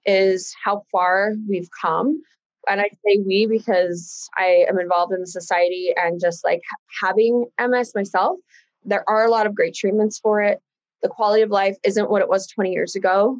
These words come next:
Things were a lot more difficult. There weren't a lot of medications. No one really knew about it. So just the awareness of multiple sclerosis has really helped to really advance a lot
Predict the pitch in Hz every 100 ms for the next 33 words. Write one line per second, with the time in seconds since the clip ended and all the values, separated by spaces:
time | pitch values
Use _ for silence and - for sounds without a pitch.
0 | 226 208 202 202 196 190 - 190 180 175
1 | - 202 190 196 208 226 214 214 185 185
2 | 190 190 196 190 196 196 208 208 196 175
3 | 202 208 190 175 175 - _ _ _ _
4 | - 208 208 247 240 196 196 196 190 -
5 | 180 175 175 170 170 _ _ - 196 185
6 | - 185 - 180 175 175 180 170 175 214
7 | 190 - 190 196 214 202 196 196 - 190
8 | 185 185 - - _ _ _ _ _ -
9 | 220 202 190 175 175 175 160 160 - -
10 | _ - 180 170 170 170 165